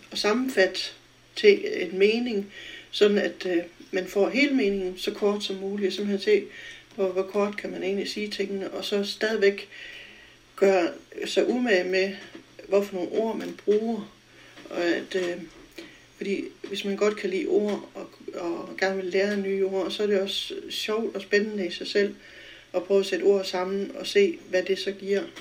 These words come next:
Og det er jo sådan, digt det bliver til. Det er lidt, at man sådan prøver med nogle ord, og så kommer nogle andre ord til, som det, det ord, man så bruger, som, "Nå, jamen, det giver, giver en mening, der peger hen til noget andet", og så,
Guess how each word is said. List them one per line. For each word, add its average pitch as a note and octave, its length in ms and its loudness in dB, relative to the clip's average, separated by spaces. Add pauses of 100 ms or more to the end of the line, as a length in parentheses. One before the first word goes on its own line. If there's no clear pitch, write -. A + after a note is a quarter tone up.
(1120)
Og - 100 2
det G#3 40 4
er G#3 60 8
jo G3+ 60 6
sådan, A3+ 240 0
digt A#3 260 0
det G#3+ 100 0
bliver E3 220 2
til. A3+ 200 -2
Det A3 100 2
er G3+ 120 4
lidt, G#3 200 2
at G3 80 -4
man F3 240 -10
sådan G3 260 -4 (480)
prøver B3 300 2
med G#3 160 2
nogle G3+ 260 2
ord, G#3+ 260 0
og - 80 -4
så G#3 100 -4
kommer G3+ 200 2
nogle F#3 200 0
andre A3+ 180 0
ord G3+ 220 0
til, A3 220 2
som F3+ 120 -4
det, - 280 -4 (320)
det A3 140 6
ord, G#3 280 4
man E3 320 -4
så - 220 -4
bruger, G#3 320 0
som, G3+ 320 -8 (500)
"Nå, F#3+ 120 2
jamen, F#3+ 220 2
det A3 120 -6
giver, A3+ 240 0 (100)
giver A3 160 0
en G#3+ 100 -4
mening, A3 480 0
der E3+ 120 4
peger F#3+ 240 2
hen G3+ 260 0
til G3+ 140 2
noget F#3+ 140 2
andet", G3+ 380 2
og - 120 -6
så, G#3+ 160 -2